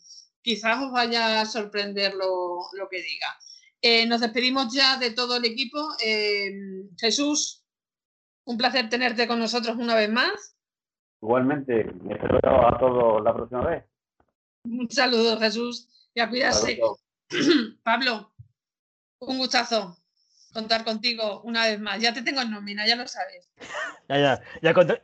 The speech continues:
Speaker 3: ya me tienes en contrato fijo, perfecto. Ya estoy ya,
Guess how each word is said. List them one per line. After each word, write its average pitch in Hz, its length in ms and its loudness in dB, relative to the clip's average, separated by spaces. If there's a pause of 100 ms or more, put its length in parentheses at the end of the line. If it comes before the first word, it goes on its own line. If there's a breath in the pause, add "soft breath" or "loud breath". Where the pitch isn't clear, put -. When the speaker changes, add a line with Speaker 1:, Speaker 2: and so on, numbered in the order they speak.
Speaker 3:
ya 156 160 -6
me 165 120 -2
tienes 165 200 -2
en 165 80 -2
contrato 147 320 2
fijo, 123 260 -6
perfecto. 117 520 -6
Ya 123 80 -6
estoy 135 220 -2
ya, 127 600 2